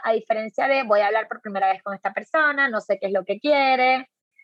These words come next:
Entonces, la fidelización te va a quitar, siempre y cuando tú seas organizada y aproveches,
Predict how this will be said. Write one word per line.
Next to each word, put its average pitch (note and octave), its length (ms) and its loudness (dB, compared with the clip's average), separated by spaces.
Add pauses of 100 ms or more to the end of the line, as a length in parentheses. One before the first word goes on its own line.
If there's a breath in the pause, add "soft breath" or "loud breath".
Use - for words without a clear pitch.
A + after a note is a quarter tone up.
(120)
Entonces, G#3 400 -2
la G#3 160 2
fidelización A3 760 -2
te C#4 100 2
va A3+ 80 4
a G#3 60 0
quitar, A3 480 -2
siempre G#3 340 -6
y - 20 -16
cuando G3 260 -2
tú - 80 -16
seas G3+ 180 -4
organizada G#3+ 720 -2
y F#3 60 -2
aproveches, F3+ 680 0